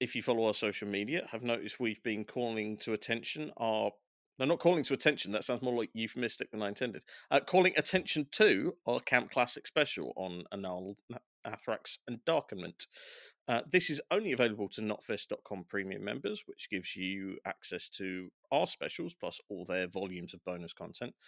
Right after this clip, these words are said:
Uh, links to that are all on our social media, but Matt, the whole, that whole special was your idea, so maybe I should let you sum up what we're talking about if, uh, if people are interested in going and listening to it.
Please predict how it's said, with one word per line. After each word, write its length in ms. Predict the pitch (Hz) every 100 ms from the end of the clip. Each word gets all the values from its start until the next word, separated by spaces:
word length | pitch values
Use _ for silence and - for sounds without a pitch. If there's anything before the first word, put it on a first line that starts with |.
| - -
Uh, 100 | -
links 240 | 151 170 -
to 80 |
that 160 | 123 113
are 160 | 104 110
all 180 | 104 95
on 120 | 92
our 80 | 87
social 380 | - 87 -
media, 260 | 90 92 135 - -
but 200 | 104 - -
Matt, 260 | 151 143 -
the 60 | 110
whole, 440 | - 190 196 151 _ _ _ _ _ _ _ _ -
that 140 | 135 -
whole 260 | 123 113
special 400 | - 120 107 110
was 180 | 101 101
your 260 | 107 98 95
idea, 440 | 90 107 76 - - - -
so 120 | -
maybe 380 | 135 147 151 143
I 40 | 135
should 220 | - 120
let 200 | 123 107
you 100 | 120
sum 260 | - 131
up 140 | 120 - 104 -
what 400 | 110 113 117 - -
we're 180 | 127 117
talking 440 | - 139 139 - -
about 220 | 110 -
if, 100 | 90 - - 120
uh, 300 | 123 123 127 _ _ -
if 180 | - -
people 260 | 127 123
are 80 | 139
interested 460 | 131 - 131 - 139
in 80 | 135
going 220 | 143 139
and 20 |
listening 240 | 147 - 143
to 100 |
it. 100 | -